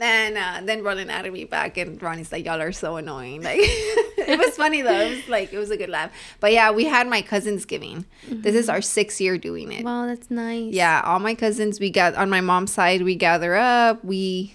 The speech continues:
Speaker 1: take turns cooking the turkey. Like, we
Speaker 2: Mm-hmm.
Speaker 1: make a list, and everybody signs up. I made apple pies this time. And, yeah, it was a really nice, I really enjoyed it. I enjoy spending quality time with my cousins,
Speaker 2: Yeah.
Speaker 1: you know. And I wish I could do it more with my dad's side of the family,
Speaker 2: Yeah.
Speaker 1: you know.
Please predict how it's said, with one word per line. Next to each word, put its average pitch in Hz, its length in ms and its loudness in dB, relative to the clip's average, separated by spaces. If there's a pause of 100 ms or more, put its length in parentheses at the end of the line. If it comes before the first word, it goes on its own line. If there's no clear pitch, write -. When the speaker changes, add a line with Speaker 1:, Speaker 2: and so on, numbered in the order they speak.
Speaker 1:
take 214 220 -6
turns 175 360 -4
cooking - 320 -10
the 175 80 -8
turkey. 214 540 -4
Like, 247 180 0
we 233 160 -2
Speaker 2:
Mm-hmm. - 60 -2
Speaker 1:
make 180 180 -6
a - 40 -6
list, 254 600 -4
and 175 140 -6
everybody 170 320 -4
signs 170 320 -8
up. 175 240 0
I 175 120 -2
made 185 260 -4
apple 175 240 -4
pies 175 360 -2
this 170 200 -10
time. 170 400 -10 (720)
And, 196 440 4
yeah, 262 180 2
it 285 60 0
was 285 140 -4
a 285 80 -2
really 247 260 0
nice, 202 360 0
I 196 460 2
really 196 240 2
enjoyed 175 320 0
it. 175 200 0
I 190 140 4
enjoy 233 340 4
spending 202 340 0
quality 180 320 0
time 180 180 -6
with 143 140 -8
my - 100 -12
cousins, 226 320 -6
Speaker 2:
Yeah. 214 220 -4
Speaker 1:
you 151 120 -8
know. 135 220 -10 (220)
And 180 380 0 (200)
I 190 120 6
wish 214 260 4
I 233 100 4
could 196 220 0
do 202 140 6
it 185 100 0
more 180 340 2
with 170 300 -6
my 170 180 -4
dad's 170 380 -2
side 247 180 -6
of 247 80 -14
the 269 60 -10
family, 269 360 -8
Speaker 2:
Yeah. 240 140 0
Speaker 1:
you 226 60 -2
know. 294 160 -6